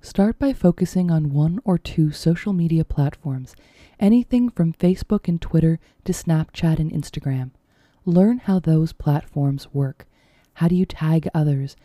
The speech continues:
How do you find the people in your niche? Narrow your focus to a target community. Get specific on the types of videos you want to make. If you're gonna be doing videos on cooking all organic foods,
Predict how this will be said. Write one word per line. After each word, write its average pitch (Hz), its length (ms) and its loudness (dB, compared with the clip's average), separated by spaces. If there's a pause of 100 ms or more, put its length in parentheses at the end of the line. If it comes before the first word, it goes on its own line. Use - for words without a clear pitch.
(200)
How 165 160 -2
do 175 100 2
you 180 100 2
find 185 400 0
the 170 80 0
people 170 400 0
in 156 180 0
your 151 160 0
niche? 151 440 -4 (340)
Narrow 196 300 2
your 226 200 -2
focus 151 520 0 (180)
to - 160 0
a 175 60 2
target 185 440 -4
community. 147 560 -2 (420)
Get 180 280 2
specific - 920 -6 (260)
on 170 80 0
the 170 80 0
types - 340 -2
of 233 120 -6
videos 143 480 -2 (220)
you 156 220 0
want 139 200 -4
to 139 40 0
make. 139 400 -4 (600)
If 190 140 2
you're 196 100 6
gonna 202 220 2
be 233 140 2
doing 170 320 2
videos 151 500 2
on 151 140 -2
cooking 180 400 -4
all 165 220 0
organic 156 520 0
foods, 165 480 -2